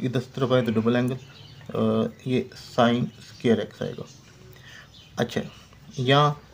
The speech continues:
इस टू cos स्क्वायर x माइनस वन या वन माइनस टू sin स्क्वायर x। cos टू एक्स की तीन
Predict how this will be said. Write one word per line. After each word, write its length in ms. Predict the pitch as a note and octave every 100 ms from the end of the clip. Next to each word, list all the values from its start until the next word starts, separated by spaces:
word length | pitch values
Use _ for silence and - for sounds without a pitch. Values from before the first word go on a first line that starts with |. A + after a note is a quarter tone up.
| - - -
इस 100 | - - - - - - - -
टू 220 | D3+ D3 - - - - - C3
cos 220 | B2 B2
स्क्वायर 440 | - C3 B2+ B2
x 160 | A#2 - - - - - -
माइनस 300 | A#2 A2 A2
वन 180 | - C3 - - - - - - - - -
या 260 | A#2+ C3 C3+ C#3+ -
वन 300 | C3 C3 D3
माइनस 380 | B2 A#2+ B2+ - - - - -
टू 160 | - C3 D3+ - - - - - - - -
sin 280 | - B2 B2
स्क्वायर 540 | - - A#2+ A#2+ A2
x। 120 | - - - - - - - - -
cos 280 | E3 F3 -
टू 100 | F3+
एक्स 120 | E3
की 160 | F#3 F3+ - - - - - - -
तीन 380 | D#3+ D#3+ D3+